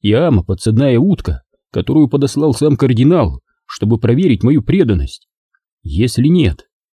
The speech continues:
если Ама не врала, тогда тем более надо её сдать. Сейчас пойду домой, приму душ, сниму трубку и расскажу кардиналу всё как есть,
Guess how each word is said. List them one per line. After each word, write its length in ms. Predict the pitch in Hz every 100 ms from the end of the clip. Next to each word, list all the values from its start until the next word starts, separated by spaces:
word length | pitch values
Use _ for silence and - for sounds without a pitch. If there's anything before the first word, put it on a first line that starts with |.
| _
если 360 | 90 110 107 113
Ама 220 | 143 131
не 100 | 117
врала, 560 | 95 107 104 127 82 - _ _ -
тогда 260 | 101 90
тем 180 | 117 107
более 280 | 98 175 135
надо 240 | 143 104
её 160 | 123 143
сдать. 480 | 82 127 131 - _ _ _ _ _ _ _
Сейчас 560 | - 98 92 170 160 -
пойду 260 | 110 139
домой, 580 | 143 104 113 120 90 - _
приму 280 | - 113 180
душ, 460 | 107 120 - - - _ _
сниму 400 | - 95 131 175
трубку 540 | 190 208 - - - _ _ _
и 100 | 101
расскажу 440 | 95 - 123 170
кардиналу 500 | 139 113 95 165 151
всё 200 | 117 151
как 200 | 143 120
есть, 420 | 160 185 - -